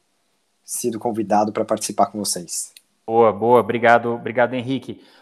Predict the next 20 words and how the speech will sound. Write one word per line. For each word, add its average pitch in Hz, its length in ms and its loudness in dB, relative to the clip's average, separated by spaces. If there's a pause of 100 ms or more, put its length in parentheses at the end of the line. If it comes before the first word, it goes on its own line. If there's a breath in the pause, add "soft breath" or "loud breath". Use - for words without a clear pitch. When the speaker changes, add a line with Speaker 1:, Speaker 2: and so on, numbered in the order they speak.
Speaker 2:
Bom, 185 240 -4
antes 202 240 -2
da 220 80 0
gente 180 280 -10
entrar 139 520 -4
em 135 140 -6
educação, 123 840 -8
é 123 540 -6
um 120 80 -12
tema 139 220 -6
muito 135 200 -8
presente 123 420 -12
no 120 60 -14
nosso 117 280 -14
podcast, 135 580 -10
em - 20 -12
especial 123 440 -12
pro, 120 240 -14
pro - 180 -14
Daniel, 113 500 -8